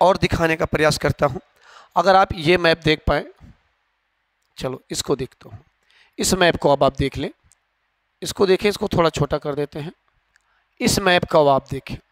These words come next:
अगर आप स्थलीय सीमा को ठीक से देखें भारत के, तो इधर तो अरेबियन सी आपको दिख रहा है,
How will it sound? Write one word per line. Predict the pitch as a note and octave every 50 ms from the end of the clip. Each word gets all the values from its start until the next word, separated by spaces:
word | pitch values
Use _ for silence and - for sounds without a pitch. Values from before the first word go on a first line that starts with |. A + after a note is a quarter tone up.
| - _ _ _ _ _ _ _ _ _ _ _ _ _ _ _ _ _ _ _ _ _ _ _ _ _ _ _ _ _ _ _ _ _ _ _ _ _ _ _ _
अगर | G3 F#3 G#3 A#3
आप | A#3 A#3 A#3+ A#3+ - -
स्थलीय | - F#3 - - - F#3+ F#3 F#3 G#3 A3+ A3
सीमा | - - - F#3+ F#3 G3 F#3+ G3
को | - - F#3+
ठीक | - - - E3+ D#3+ -
से | - F3
देखें | D3 D3 C3+ - D#3+ D#3+
भारत | C#3+ C3 B2+ B2+ - -
के, | - D#3 E3 - _ _ _ _ _ _ _ _ _ _ _ _ _ _ _ _ _ _ _ _ _ -
तो | - - _
इधर | F#3 F#3 D#3 C#3 G3 A3
तो | A3 - B3
अरेबियन | - - G3 G#3+ G#3+ G#3+ G#3 G#3+ A3+ A#3 A#3
सी | A3 - - A3+ A3+
आपको | A3 A3 G#3+ - - C4
दिख | G#3 A#3+ A#3 -
रहा | A#3+ A#3+ A#3 A#3+
है, | B3 B3+